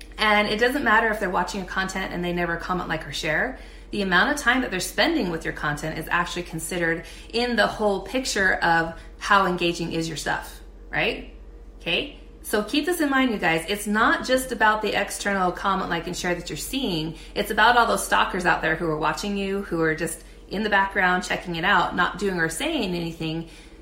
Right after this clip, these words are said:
That is still ramped up into how Facebook views you and the content that you're putting out. Okay, so again, start thinking about, "How can I make sure that my content's engaging and meaningful? What might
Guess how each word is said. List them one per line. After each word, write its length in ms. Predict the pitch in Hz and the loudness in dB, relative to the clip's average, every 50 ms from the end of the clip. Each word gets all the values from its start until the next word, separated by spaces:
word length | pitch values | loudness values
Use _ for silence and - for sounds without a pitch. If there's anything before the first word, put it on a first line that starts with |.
| - | -4
That 220 | - 196 220 277 339 | 0 2 4 4 4
is 100 | 320 - | 2 0
still 320 | - - 233 220 214 202 | 0 0 0 2 2 2
ramped 380 | 180 185 196 196 208 214 208 - - | 2 2 4 4 4 2 0 -2 0
up 260 | 185 202 202 - - | 0 0 0 -2 -4
into 540 | 185 180 185 - - 196 175 165 165 160 160 | -4 -4 -4 -4 -2 -2 0 0 0 0 -2
how 340 | 165 - - - 202 208 208 | -2 -2 0 2 2 2 2
Facebook 460 | - - 196 190 196 - - 180 - | 2 0 -2 -2 -2 -4 -6 -8 -8
views 480 | 170 165 180 202 220 233 214 - - 175 | -8 -8 -6 -4 -4 -4 -4 -4 -4 -2
you 200 | 165 165 165 - | -2 -2 -2 -2
and 200 | - 165 165 156 | -2 -4 -4 -4
the 40 | |
content 380 | - - 180 180 180 175 180 165 | -4 -2 -2 -2 -2 -2 -4 -6
that 160 | - 156 - | -8 -8 -8
you're 100 | 160 147 | -10 -12
putting 280 | - - 151 139 135 139 | -10 -10 -10 -8 -8 -8
out. 160 | 131 - - - - - - - - | -10 -10 -14 -16 -20 -20 -20 -14 -8
Okay, 220 | 170 151 156 175 | -6 -6 -4 -6
so 180 | 175 - - 185 | -6 -4 -4 -2
again, 260 | 185 180 180 165 165 | -2 0 -2 -2 -2
start 300 | 165 - - 202 - - | -2 0 0 0 0 0
thinking 320 | - 233 233 233 220 208 180 | -4 -6 -6 -4 -4 -4 -2
about, 300 | 170 160 156 - - - - - - | 0 0 0 0 -2 -6 -14 -16 -14
"How 240 | - - - 240 277 | -2 2 2 4 4
can 140 | - 359 339 | 2 0 2
I 80 | 330 | 2
make 160 | 294 269 262 269 | 2 2 2 0
sure 160 | - 240 220 | 0 -2 -2
that 80 | 220 | -2
my 100 | - 185 | -4 -6
content's 460 | 180 - - 190 190 - 175 170 - 165 | -4 -2 -2 -2 -2 -2 -4 -6 -4 -4
engaging 480 | 160 160 175 185 190 185 190 175 160 | -4 -2 -2 -2 -2 -2 -2 -4 -4
and 100 | 156 160 | -4 -2
meaningful? 560 | 175 202 214 185 175 - - 156 151 - - - - - - - | -2 -2 -2 -4 -4 -6 -6 -6 -8 -8 -8 -12 -18 -16 -4 0
What 200 | 202 240 277 269 | 2 2 4 4
might 200 | 294 302 302 | 2 2 2